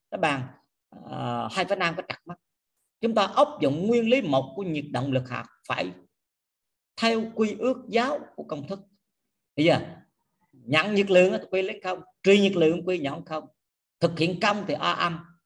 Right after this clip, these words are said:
nhận công thì A dương. Delta U lớn không, nội năng tan, delta U nhỏ không, nội năng giảm. Thì các em chú ý cho thầy như thế. Bây giờ khi chất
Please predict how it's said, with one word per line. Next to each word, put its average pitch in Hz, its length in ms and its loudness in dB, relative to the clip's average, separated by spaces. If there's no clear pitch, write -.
nhận 135 340 -2
công 160 180 -2
thì 117 120 -8
A 139 120 -6
dương. 127 340 -4
Delta 196 240 4
U 196 140 6
lớn 233 280 2
không, 190 200 -4
nội 127 120 -2
năng 143 220 -8
tan, 156 220 -6
delta 151 200 -2
U 151 80 -2
nhỏ 123 320 -2
không, 123 180 -6
nội 107 140 -8
năng 120 180 -10
giảm. 104 160 -12
Thì 117 100 -6
các - 80 -6
em 135 220 -4
chú 170 120 -2
ý 185 120 -2
cho 156 100 -6
thầy 101 120 -12
như 101 120 -12
thế. 139 140 -4
Bây 147 100 4
giờ 143 100 6
khi 226 360 4
chất 269 100 2